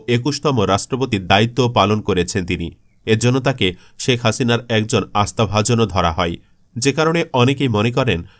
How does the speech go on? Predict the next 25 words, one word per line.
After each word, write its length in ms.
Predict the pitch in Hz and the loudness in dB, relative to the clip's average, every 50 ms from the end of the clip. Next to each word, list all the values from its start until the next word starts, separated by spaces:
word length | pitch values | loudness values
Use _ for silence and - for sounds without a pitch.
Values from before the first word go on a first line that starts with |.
| _ - | _ -6
শেখ 240 | - 139 127 131 | -2 -2 0 0
হাসিনার 320 | 135 123 - 135 127 127 123 123 - | 0 -2 -2 -2 -2 -2 -2 -2 0
অবর্তমানে 680 | 117 107 98 113 117 117 - 143 135 135 123 95 85 - - - _ _ - | 0 2 4 4 2 2 2 0 0 0 0 0 -2 -4 -8 -14 _ _ 0
আওয়ামী 280 | 107 107 117 120 131 | 2 4 4 4 4
লীগের 280 | 127 131 120 131 123 117 | 2 2 2 2 0 0
হাল 260 | 120 - 107 104 104 | 0 0 0 0 0
ধরতে 340 | - - 110 107 - - 143 | 0 0 -2 -2 0 -2 -2
পারেন 320 | - 104 95 95 87 85 | 2 2 2 2 0 -2
তিনি। 260 | 82 87 80 85 80 - - _ _ _ _ _ - | -4 -6 -6 -6 -8 -10 -14 _ _ _ _ _ -2
তবে 260 | - 120 113 120 117 - - | 0 2 2 2 0 0 0
অনেকে 340 | 117 117 131 139 139 127 101 | 0 2 2 2 2 0 0
মনে 240 | 92 95 104 120 | 2 2 2 2
করেন 300 | 120 113 87 82 80 82 - - _ _ _ - | 2 0 -2 -2 -4 -8 -10 -16 _ _ _ -4
তিনি 260 | - 123 120 120 120 120 | 0 0 0 0 0 -2
একা 280 | 117 117 117 120 139 131 | -2 0 0 0 -2 -4
কোনোভাবেই 640 | 127 131 127 131 120 107 123 127 120 98 85 82 - - - _ - | -2 -2 -2 0 0 0 0 0 0 0 0 -2 -6 -12 -14 _ 0
আওয়ামী 280 | 107 110 110 117 123 | 2 4 4 6 4
লীগকে 320 | 127 127 127 - - - 92 | 4 2 0 0 -2 -2 -2
পরিচালনা 640 | - - 110 113 117 117 117 113 110 120 117 120 120 | 0 2 2 2 2 2 2 0 2 2 0 0 0
করতে 320 | - 107 104 - - 117 | 0 0 0 0 0 0
পারবেন 380 | 117 101 87 87 82 90 82 82 | 2 2 2 2 2 -2 -2 -2
না। 200 | 82 82 80 - - _ _ _ _ _ _ _ _ _ _ _ - | -4 -6 -8 -8 -12 _ _ _ _ _ _ _ _ _ _ _ -8
সেলিনা 440 | - - - 135 143 147 143 147 135 | -6 -2 2 2 2 4 2 2 0
হায়াত 380 | 131 123 104 104 113 117 117 - - | 0 2 2 2 2 2 0 -2 0
আইভি। 480 | 101 95 95 85 - 92 82 78 - | 2 2 2 2 2 0 -2 -4 -6